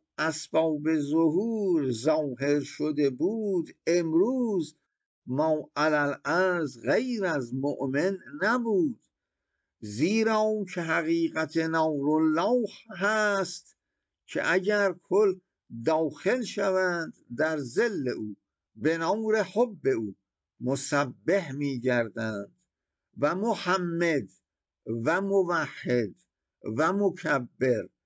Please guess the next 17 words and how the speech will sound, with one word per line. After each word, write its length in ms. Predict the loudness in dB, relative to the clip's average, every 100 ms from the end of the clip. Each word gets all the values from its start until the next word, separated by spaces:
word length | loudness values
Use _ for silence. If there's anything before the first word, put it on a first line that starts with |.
| _ _
بلا 560 | 0 2 2 -2 -4 -4
اون 280 | -2 -2 -2
که 460 | 0 0 0 -6 -10 _
از 300 | -4 -2 -2
ملک 840 | -4 -2 -2 -2 -4 -6 -10 -16 -20 _ _ _
از 340 | -2 -2 -2 -8
شیئی 760 | -4 -2 -2 -4 -8 -6 -4
منقوص 1120 | -4 -2 -2 -2 -4 0 2 2 0 -2 -6 -6 -4 0
گردد 580 | 0 0 -2 -2 -2 -2 -10 _ _ _
یا 320 | 0 2 2 0
بر 320 | 0 0 0
ملک 480 | 0 0 0 0 -2 0
او 220 | -2 -4
شیئی 1040 | -6 -2 0 0 -4 -8 -6 -4 -4 -6 -12 _ _ _
زائد 960 | 2 2 2 2 2 -2 -6 0 0 0
شود، 580 | -6 -4 -2 -4 -6 -12 _ _ _
زیرا 600 | -6 -2 2 2 2 0